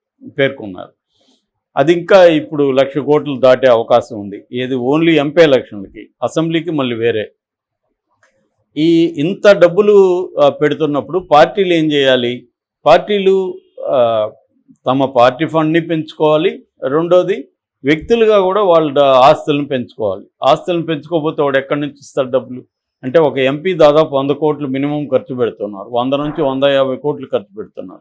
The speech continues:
అందుకని చాలా పొలిటికల్ పార్టీలు ఏం చేస్తున్నాయంటే డబ్బున్న వాళ్ళకే టికెట్లు ఇస్తున్నాయి, అంటే ఎవడు ఖర్చు పెట్టుకోగలడు. ఇప్పుడు మనం అక్కడ ఆంధ్రప్రదేశ్లో చూస్తే ఇటు తెలుగుదేశం అయినా వైసీపీ అయినా డబ్బున్న వాళ్ళకి ఇస్తున్నాయి.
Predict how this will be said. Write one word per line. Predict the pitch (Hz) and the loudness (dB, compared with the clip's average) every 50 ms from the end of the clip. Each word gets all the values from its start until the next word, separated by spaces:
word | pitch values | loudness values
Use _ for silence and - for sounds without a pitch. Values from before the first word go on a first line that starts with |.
| _ _ _ _ _ _ _ _ _ _ - | _ _ _ _ _ _ _ _ _ _ -6
అందుకని | 123 143 165 160 185 180 185 | -4 -4 -2 -2 -2 -2 -2
చాలా | 170 - 165 156 156 160 147 | 0 2 4 4 4 4 2
పొలిటికల్ | - 156 151 147 151 165 170 165 143 | 0 -2 -2 -2 -2 -2 -4 -2 0
పార్టీలు | 160 151 147 160 156 147 147 | 0 0 0 -2 -2 -2 -2
ఏం | 143 143 143 | -2 0 -2
చేస్తున్నాయంటే | 139 135 139 139 - 135 131 131 127 123 120 175 | -2 -2 -4 -6 -8 -8 -6 -6 -6 -6 -6 -8
డబ్బున్న | 156 123 127 127 139 156 175 180 180 | -2 0 0 0 0 -2 -4 -2 0
వాళ్ళకే | 170 165 160 160 139 - 156 | 0 0 0 0 -2 -4 -6
టికెట్లు | 147 156 135 123 131 - 113 107 | -6 -6 -6 -6 -8 -8 -8 -12
ఇస్తున్నాయి, | 101 - _ 113 98 101 117 - _ _ _ _ _ _ _ _ _ - | -14 -14 _ -18 -16 -16 -18 -20 _ _ _ _ _ _ _ _ _ -12
అంటే | 117 120 139 135 123 | -6 -2 -2 0 2
ఎవడు | 127 127 139 139 | 0 2 0 0
ఖర్చు | - 147 135 131 - 139 | 2 2 0 0 0 -4
పెట్టుకోగలడు. | 127 131 123 123 110 117 113 104 104 104 104 101 104 | -6 -4 -4 -4 -6 -6 -6 -6 -6 -6 -8 -10 -10
ఇప్పుడు | 101 123 123 131 | -10 -10 -10 -8
మనం | 127 127 127 123 123 120 117 | -8 -8 -8 -8 -6 -6 -6
అక్కడ | 117 113 - 131 120 | -6 -6 -4 -2 -2
ఆంధ్రప్రదేశ్లో | 117 123 131 139 143 135 139 143 139 - 139 143 135 | -2 -2 -2 -4 -4 -4 -4 -6 -8 -8 -8 -8 -10
చూస్తే | 120 120 131 131 - _ 165 151 143 - _ _ _ _ _ _ _ 127 | -8 -8 -10 -12 -8 _ -6 -6 -6 -8 _ _ _ _ _ _ _ -14
ఇటు | 120 98 - _ | -14 -14 -12 _
తెలుగుదేశం | - 131 135 143 131 147 143 139 - 143 | -6 -4 -4 -2 0 0 -2 -2 -4 -6
అయినా | 139 139 143 147 | -6 -6 -6 -4
వైసీపీ | 143 131 127 131 127 143 131 113 135 | 0 0 0 0 0 -4 -4 -2 -4
అయినా | 131 131 131 151 170 165 - _ _ _ _ _ _ | -4 -2 -4 -6 -8 -10 -14 _ _ _ _ _ _
డబ్బున్న | 127 139 151 156 180 180 180 | -2 -2 0 0 -2 -2 0
వాళ్ళకి | 165 147 123 - 120 | 0 0 -2 -4 -8
ఇస్తున్నాయి. | 107 - _ 107 98 98 98 | -14 -14 _ -18 -18 -18 -18